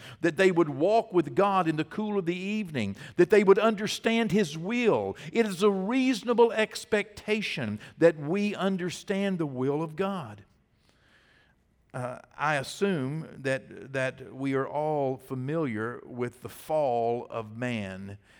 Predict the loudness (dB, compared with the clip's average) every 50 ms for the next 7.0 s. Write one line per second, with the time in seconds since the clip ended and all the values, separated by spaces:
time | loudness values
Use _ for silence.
0 | _ -6 -2 -2 -2 -2 -2 -2 -4 -4 -4 -6 -8 -10 -10 -10 -12 -10 -6 -4
1 | -2 -2 -2 -2 -4 -4 -6 -6 -6 -8 -8 -8 -6 -6 -6 -6 -6 -6 -6 -8
2 | -8 -4 -4 -4 -4 -4 -8 -16 -12 -6 -4 -2 0 2 4 2 2 2 0 -2
3 | 0 0 0 0 0 0 0 0 0 0 -2 -2 -2 -2 -2 -4 -4 -2 -2 -2
4 | -2 -4 -8 -16 -20 -14 _ -4 -2 -2 0 -2 -2 -2 -2 -2 -2 -2 -4 -4
5 | -4 -4 -4 -4 -2 -4 -4 -2 0 0 0 0 0 -2 -6 -6 -4 -6 -6 -6
6 | -6 -4 -2 -2 -2 -2 -2 -6 -8 -8 -8 -8 -8 -6 -6 -4 -4 -4 -6 -6